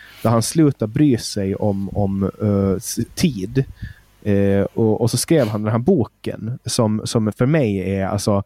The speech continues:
det var helt mindblowing när jag läste den. Han pratar om varandet som någonting som är, att det finns någonting som alltid är och att tiden inte har någon betydelse. Och så liksom bryter han ner egot och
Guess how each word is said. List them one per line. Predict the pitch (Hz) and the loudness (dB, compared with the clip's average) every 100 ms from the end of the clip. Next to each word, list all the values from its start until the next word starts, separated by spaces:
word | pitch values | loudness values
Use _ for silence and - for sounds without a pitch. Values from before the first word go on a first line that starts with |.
| - - _ _ | -4 -20 _ _
det | - | 0
var | 117 113 | 2 2
helt | - 131 | -2 -2
mindblowing | 127 131 156 147 107 98 90 90 92 95 | 0 0 2 2 0 -4 -2 -2 -2 -4
när | 95 | -2
jag | 101 | 0
läste | 98 98 101 | 0 -4 -4
den. | |
Han | 104 123 | -2 0
pratar | 165 139 - 107 | 2 0 -2 -4
om | 107 101 101 - - _ | -2 -2 -4 -8 -14 _
varandet | - 117 156 120 92 104 87 87 101 - - - - | -6 0 2 2 -2 -10 -12 -8 -10 -10 -18 -18 -8
som | - 110 | -2 2
någonting | 113 107 - 98 98 | 2 0 -4 -8 -6
som | - 107 | -2 -2
är, | 101 95 - - - | 0 -4 -8 -18 -14
att | - - | -6 -4
det | |
finns | 120 160 131 113 | 0 2 2 2
någonting | 120 107 101 104 | 0 -2 -2 -6
som | 107 | -4
alltid | 101 95 - - | -4 -4 -6 0
är | 113 98 104 | 0 2 0
och | 107 | 0
att | 101 - - | -2 -6 -2
tiden | 160 135 113 101 | 0 2 2 0
inte | 101 - | -2 -2
har | 104 | 0
någon | 98 98 | 0 0
betydelse. | 107 - 147 110 85 - - 110 - - - - | -2 2 2 2 -2 -10 -8 -8 -10 -20 -14 -4
Och | 113 | 0
så | 120 | 2
liksom | 113 110 | 2 0
bryter | 104 - 123 - 110 | 0 2 2 2 -2
han | 123 127 - | -2 -4 -2
ner | 135 160 120 101 98 - | 0 2 2 0 -2 0
egot | 139 127 107 - 110 - - - _ | 2 2 2 0 -4 -4 -12 -12 _
och | - | -4